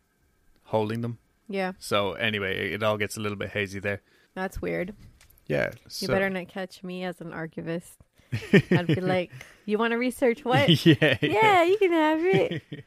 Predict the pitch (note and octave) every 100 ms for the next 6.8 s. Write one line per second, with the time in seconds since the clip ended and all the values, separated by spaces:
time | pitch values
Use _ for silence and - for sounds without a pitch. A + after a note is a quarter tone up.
0 | _ _ C#3 - G3+ G3+ G#3+ G3 - -
1 | - B3+ B3 A#3+ C4 D#4+ D4+ - _ G3+
2 | G#3+ D4+ C#4+ C#4+ D4+ D#4+ G4 - D#3+ -
3 | G#3+ B3+ A#3+ A3+ G#3 G#3+ G#3+ G#3+ A#3 A3+
4 | G#3 G3+ G3+ G3+ G#3+ B3 D#3 F#3+ G3 C#4+
5 | G#3 B3 C4 F4 D#4+ D4+ D4+ D4 C#4 E4+
6 | - E4 D#4 D4 C4+ B3 B3